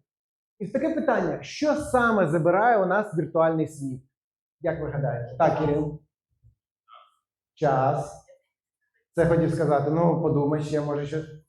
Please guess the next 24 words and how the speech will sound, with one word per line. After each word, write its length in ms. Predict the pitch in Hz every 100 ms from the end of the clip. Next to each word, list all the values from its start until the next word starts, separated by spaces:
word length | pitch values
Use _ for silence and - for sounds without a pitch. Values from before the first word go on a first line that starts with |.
| _
Всі 200 | - 233
хотіли 400 | 185 175 180 156
сказати 460 | - 143 135 131 131
час, 260 | 131 123 -
так? 220 | 185 - - _ _ _ _ -
Це 140 | 170
головне. 500 | 175 175 165 165 139
А 80 | 170
може, 240 | 208 214
гроші 380 | 214 269 247 190
в 100 | 165
когось 260 | 170 160 147
забирає? 540 | 147 147 139 113 - - _ _ _ _ _ _ _
Хто 200 | - 247
собі 260 | 269 254 247
хотів 420 | 226 - 254 -
колись 540 | 220 233 233 - - _ -
преміум 540 | 220 233 226 220 214
аккаунт 480 | 208 214 190 185 127
з 40 |
галочкою 680 | 151 185 170 160 - 160 139
такою 280 | 135 139 139
синьою? 560 | - 175 160 131 110 - - _ _ _ _ _ _ -
А? 420 | 147 180 285 -